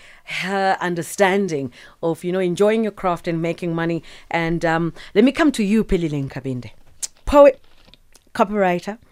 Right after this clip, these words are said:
and a whole lot more, a whole lot more. I mean, look,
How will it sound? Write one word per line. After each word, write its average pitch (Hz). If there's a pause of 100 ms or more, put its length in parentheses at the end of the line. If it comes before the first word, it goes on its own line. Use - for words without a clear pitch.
(300)
and 196
a 190
whole 214
lot 214
more, 185 (480)
a 156
whole 180
lot -
more. 151 (360)
I 180
mean, 185 (180)
look, -